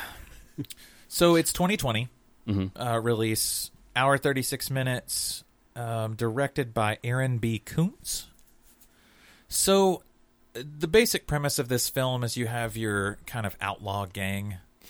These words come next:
Speaker 1: that is, you know, robbing, doing jobs, you know, picking up some money and stuff.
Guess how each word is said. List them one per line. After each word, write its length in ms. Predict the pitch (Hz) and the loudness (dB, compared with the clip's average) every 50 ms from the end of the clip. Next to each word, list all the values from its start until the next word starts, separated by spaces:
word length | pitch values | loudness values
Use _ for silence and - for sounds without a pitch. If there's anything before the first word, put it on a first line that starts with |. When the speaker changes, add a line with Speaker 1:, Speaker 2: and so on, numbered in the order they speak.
| - - - _ _ _ - | -20 -20 -20 _ _ _ 0
Speaker 1:
that 300 | 120 110 104 101 - - _ _ _ _ _ _ _ _ _ - | 2 2 2 2 -2 -4 _ _ _ _ _ _ _ _ _ -12
is, 460 | - 113 104 98 92 - - - - - _ _ _ _ _ _ _ _ _ _ - 120 - _ _ _ _ - | -8 -6 -4 -4 -2 -2 -2 -4 -4 -8 _ _ _ _ _ _ _ _ _ _ -20 -20 -20 _ _ _ _ -6
you 140 | 151 143 | -4 -2
know, 120 | 113 95 95 | -2 -2 -2
robbing, 580 | 98 117 120 110 107 104 107 104 101 104 104 | 0 0 2 2 2 2 0 0 -2 -4 -4
doing 300 | 98 110 110 104 98 98 | -2 -2 -2 -2 -2 -2
jobs, 560 | 92 101 92 95 92 92 92 92 90 - - 120 | -2 -2 0 0 2 2 0 0 -2 -6 -8 -6
you 80 | 117 104 | -4 -4
know, 220 | 85 85 87 85 - | -4 -4 -4 -6 -6
picking 260 | - 104 - 101 98 | -6 -6 -6 -6 -6
up 140 | 92 - - | -6 -6 -8
some 160 | - 95 92 | -8 -6 -4
money 280 | 95 95 95 98 95 92 | -4 -2 -2 -2 -2 -4
and 140 | 90 87 | -4 -4
stuff. 440 | - - - 98 92 90 - - - | -6 -6 -6 -4 -6 -6 -6 -10 -18